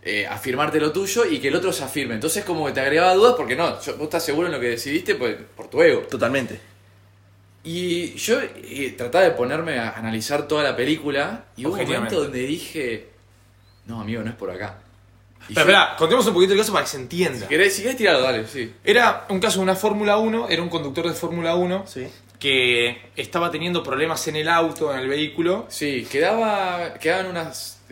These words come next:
Speaker 1: que-, creo que dos carreras por terminar el, el, toda la temporada y tenían que terminar de decidir si iban a correr o no, porque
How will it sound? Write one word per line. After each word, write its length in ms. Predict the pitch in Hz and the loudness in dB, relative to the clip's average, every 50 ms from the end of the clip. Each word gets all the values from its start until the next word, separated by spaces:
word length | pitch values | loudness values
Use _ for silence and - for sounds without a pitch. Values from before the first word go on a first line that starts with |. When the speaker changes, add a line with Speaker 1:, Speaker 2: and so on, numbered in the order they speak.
| - | -14
Speaker 1:
que-, 160 | - 151 127 - | -10 -10 -8 -6
creo 160 | - 156 165 143 | -6 -4 -2 -2
que 160 | 143 127 123 | -2 -2 -2
dos 180 | 143 147 - | -2 -4 -4
carreras 380 | - 151 131 135 151 165 156 - | -4 -4 -2 0 0 0 0 0
por 180 | - 131 120 123 | -2 -6 -6 -4
terminar 340 | 123 117 120 123 139 147 143 | -6 -6 -6 -4 -2 -2 -2
el, 180 | 131 127 117 | -2 -2 -4
el, 400 | 98 104 107 107 104 101 98 95 95 95 95 - - | -4 -6 -6 -8 -10 -12 -14 -16 -18 -20 -20 -12 -6
toda 160 | - 127 123 | -4 -2 -2
la 120 | 123 117 | -2 -2
temporada 800 | 120 123 127 135 147 165 180 190 196 208 208 226 233 247 - - - - - _ _ _ _ - | -4 -6 -6 -4 -2 -2 0 0 0 0 -2 -4 -4 -8 -12 -16 -20 -20 -20 _ _ _ _ -12
y 100 | 127 117 | -8 -6
tenían 240 | 117 139 165 180 190 | -4 -4 -4 -4 -4
que 80 | 180 | -4
terminar 320 | 156 - 143 143 160 175 180 | -4 -4 -4 -4 -4 -2 -2
de 60 | 165 | -2
decidir 420 | 139 - - 139 135 147 165 - | -4 -4 -6 -6 -4 -2 -2 -2
si 160 | - - 147 131 | -4 -6 -6 -4
iban 240 | 139 151 156 151 | -2 0 0 0
a 100 | 139 131 | -2 -4
correr 320 | 127 135 131 127 151 160 165 | -4 -4 -2 0 0 0 0
o 60 | 160 | 0
no, 320 | 165 180 190 190 214 226 - - _ _ - - - _ _ _ _ _ - | -2 -2 -4 -6 -8 -10 -12 -16 _ _ -20 -20 -20 _ _ _ _ _ -6
porque 640 | 123 113 110 113 113 110 110 107 107 107 104 104 107 | -6 -6 -4 -4 -4 -2 -2 -2 -4 -4 -4 -6 -6